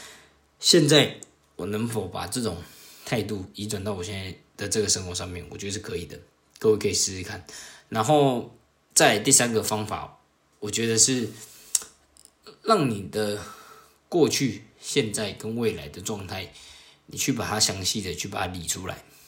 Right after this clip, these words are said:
这三个点。因为如果你不确定过去的自己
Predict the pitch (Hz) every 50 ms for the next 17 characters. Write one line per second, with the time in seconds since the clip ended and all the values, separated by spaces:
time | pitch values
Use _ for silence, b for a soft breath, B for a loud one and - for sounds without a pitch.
0 | b b b _ _ _ _ _ _ - - - - - - 113 104 101 98 98
1 | 95 87 - - - - _ b b b b b b 175 208 190 - - B B
2 | B B B B 160 180 175 190 165 131 113 110 - 113 - - 165 147 143 139
3 | 135 127 123 131 143 143 165 - 151 123 113 107 - 120 113 - - - -